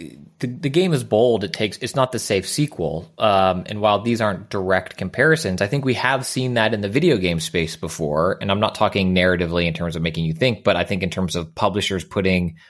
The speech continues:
a big budget and a big tentpole behind a game that, w-, you know, looked to shake the mold. I mean, Metal Gear Solid Two, holy crap,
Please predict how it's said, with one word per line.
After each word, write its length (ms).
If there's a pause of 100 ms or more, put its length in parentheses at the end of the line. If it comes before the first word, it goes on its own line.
(140)
a 60
big 320
budget 320
and 140
a 20
big 300
tentpole 480
behind 340
a 40
game 520
that, 360 (540)
w-, 460
you 140
know, 420
looked 460
to 200
shake 360
the 100
mold. 480
I 60
mean, 160
Metal 180
Gear 200
Solid 460
Two, 400
holy 480
crap, 720